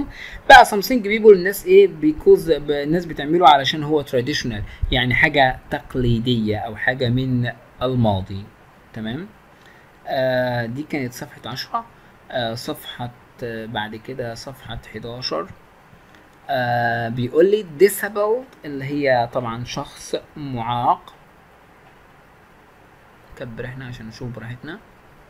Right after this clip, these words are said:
آه، طبعا اللي هو unable to use مش قادر يستخدم جزء من الجسم يعني. آه، بعدين district اللي هي منطقة أو حي أو area في activity نشاط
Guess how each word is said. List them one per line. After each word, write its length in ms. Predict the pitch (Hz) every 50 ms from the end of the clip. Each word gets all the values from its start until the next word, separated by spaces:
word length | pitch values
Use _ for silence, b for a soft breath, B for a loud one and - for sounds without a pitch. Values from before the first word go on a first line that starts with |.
| - - - - B B B B B B B B - - -
آه، 180 | 160 165 147 139
طبعا 460 | 143 - 170 156 147 160 175 180 170 -
اللي 240 | - 151 143 135 131
هو 140 | 143 147 151
unable 560 | - 151 143 135 135 139 143 151 151 156 143
to 100 | 131 -
use 260 | 139 131 139 147 143
مش 140 | 143 127 135
قادر 220 | 139 143 139 147 135
يستخدم 400 | 131 131 - 156 139 131 131 123
جزء 320 | 117 135 139 135 - -
من 140 | 135 113 113
الجسم 420 | 110 110 120 127 139 - - 127 117
يعني. 320 | 120 120 123 143 160 208 - B B B B B B -
آه، 220 | - 135 135 135
بعدين 500 | 135 139 135 123 127 139 160 180 175 156
district 580 | 165 175 - - - - 151 170 185 - - 160
اللي 140 | 139 135
هي 140 | 131 143 147
منطقة 640 | 139 135 127 127 123 123 156 156 - - 165 160 151 -
أو 140 | 143 135 120
حي 360 | 120 - - 131 156 156 156
أو 200 | 139 135 131 120
area 240 | 120 139 151 151 139
في 100 | 131 -
activity 400 | 120 131 - - 156 151 151 -
نشاط 300 | 156 139 127 123 - 147